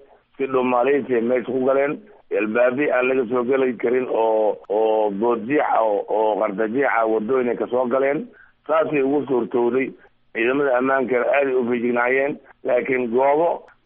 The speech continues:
aan loogu talagelin la soo maraba ama waddo qardajiixa, nin tuuga xaday waa ka badan yahay. Qof khiyaano iyo ummadda loo halaaga rabo, farsamo oo meel ku gala kama waayo. Marka si dhow Malaysia ah oo aan loogu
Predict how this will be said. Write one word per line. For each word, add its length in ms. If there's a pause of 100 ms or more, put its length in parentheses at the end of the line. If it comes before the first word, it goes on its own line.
aan 180
loogu 380
talagelin 600
la 100
soo 180
maraba 380 (120)
ama 300 (420)
waddo 260 (340)
qardajiixa, 720 (480)
nin 200
tuuga 360
xaday 160
waa 160
ka 280
badan 300
yahay. 220 (420)
Qof 220
khiyaano 420
iyo 380 (560)
ummadda 280
loo 140
halaaga 380
rabo, 240 (500)
farsamo 420
oo 180
meel 240
ku 100
gala 240
kama 260
waayo. 460 (440)
Marka 400
si 120
dhow 200
Malaysia 680
ah 80 (480)
oo 180
aan 240
loogu 260